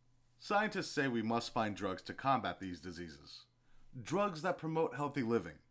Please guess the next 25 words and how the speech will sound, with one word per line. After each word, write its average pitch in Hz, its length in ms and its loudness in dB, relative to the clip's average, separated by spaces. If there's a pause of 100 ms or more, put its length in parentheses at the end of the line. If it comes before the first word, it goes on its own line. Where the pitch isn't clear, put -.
(320)
not 160 360 6
only 127 460 0 (140)
longer 104 360 0
living. 78 340 -14 (2000)
Aging 190 360 4
is 131 140 4
an 117 80 2
open 101 240 2
access 85 380 -4
journal 82 280 -8
that 85 160 -8
publishes 123 460 -4
high-quality 139 580 2
research 95 440 -4
papers 82 380 -8
bi-monthly 117 640 0 (140)
in 107 60 -8
all 165 160 4
fields 135 320 -2
of 90 80 -6
aging 87 320 -6
research 82 460 -12
and 135 100 0
other 90 160 0
topics. - 600 -8